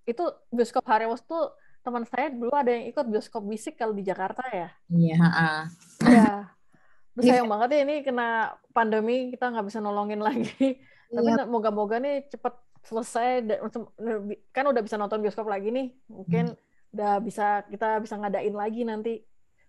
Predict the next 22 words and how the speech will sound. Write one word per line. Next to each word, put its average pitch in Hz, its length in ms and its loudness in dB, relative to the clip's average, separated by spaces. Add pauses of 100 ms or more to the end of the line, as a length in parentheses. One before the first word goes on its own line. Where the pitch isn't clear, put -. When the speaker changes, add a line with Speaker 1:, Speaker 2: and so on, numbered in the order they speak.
(380)
Speaker 2:
Amin, 175 320 4
amin. 170 720 6 (160)
Terima 196 240 -2
kasih. 226 720 -2 (240)
Speaker 1:
Terima 233 240 -2
kasih, 262 400 -2
Mbak 233 160 -4
Kenny. 226 320 -4
Eh, 269 540 4 (340)
pembicara 277 400 0
ketiga, 262 560 -2
ini 247 480 -8 (240)
saya, 220 480 -6 (320)
ini 233 320 -8
salah 226 240 -8
satu 226 80 -8
idola 220 320 -2
saya 220 220 -2
juga 247 340 4
nih, 277 240 4
<laughs> 208 300 -8 (380)
Mas 240 200 -2